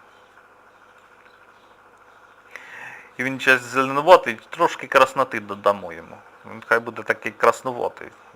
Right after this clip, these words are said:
да. Навіть ще я б ще більше, більше б, більше б взяв до красноти. Хай буде така.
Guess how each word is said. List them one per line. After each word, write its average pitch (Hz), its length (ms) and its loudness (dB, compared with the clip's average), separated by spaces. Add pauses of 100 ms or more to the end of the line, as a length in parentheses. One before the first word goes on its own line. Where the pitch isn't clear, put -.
да. 101 160 0 (1900)
Навіть 120 340 0
ще - 160 -4
я 123 220 6
б 120 120 -4
ще - 240 -2
більше, 117 480 -6 (800)
більше 123 380 -2
б, 120 120 -14 (500)
більше 117 360 -6
б 110 120 -12
взяв 110 240 2
до 110 120 -10
красноти. 123 680 -6 (2000)
Хай 131 100 6
буде 120 260 4
така. 113 340 4